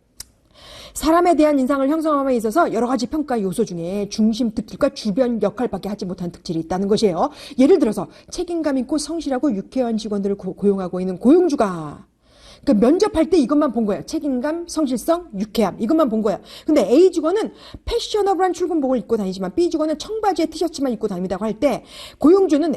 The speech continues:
A를 볼 때, 어, 멋진 사람, B를 볼 때는, 아, 검소한 사람, 이렇게 생각을 한다는 것이죠. 두, 두 번째,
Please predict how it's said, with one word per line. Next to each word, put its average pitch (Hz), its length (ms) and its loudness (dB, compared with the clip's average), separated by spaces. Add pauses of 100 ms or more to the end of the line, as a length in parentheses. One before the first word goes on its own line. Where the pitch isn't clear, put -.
A를 302 340 4
볼 247 120 0
때, 302 180 0 (160)
어, 233 80 -6 (140)
멋진 285 420 0
사람, 320 320 2 (120)
B를 415 280 4
볼 254 80 2
때는, 277 240 -2
아, 165 300 -14
검소한 185 580 -8
사람, 185 480 -2
이렇게 220 240 0
생각을 202 320 -4
한다는 185 260 -6
것이죠. 185 640 -4 (440)
두, 302 160 4
두 302 100 -2
번째, 359 400 2